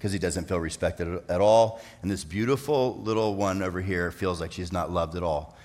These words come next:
And listen, neither of them are trying to do it on purpose. It's just that this whole idea of marriage, when a man marries a woman,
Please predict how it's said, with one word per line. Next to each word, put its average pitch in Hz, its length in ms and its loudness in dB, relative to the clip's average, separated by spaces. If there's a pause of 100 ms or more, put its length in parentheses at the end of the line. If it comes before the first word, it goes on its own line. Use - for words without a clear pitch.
(220)
And 117 140 0
listen, 143 360 2
neither 160 440 2
of 151 80 4
them 117 120 2
are 110 60 2
trying 120 320 -2
to 98 60 -6
do 107 160 -4
it 104 60 0
on 92 140 0
purpose. - 760 -2 (920)
It's 110 180 -2
just 139 240 2
that 104 220 0
this 107 140 -2
whole 135 240 2
idea 113 260 4
of 90 100 -2
marriage, 113 400 2
when 107 120 -4
a 87 40 -2
man 98 460 0
marries 98 280 0
a 98 60 -2
woman, 113 340 0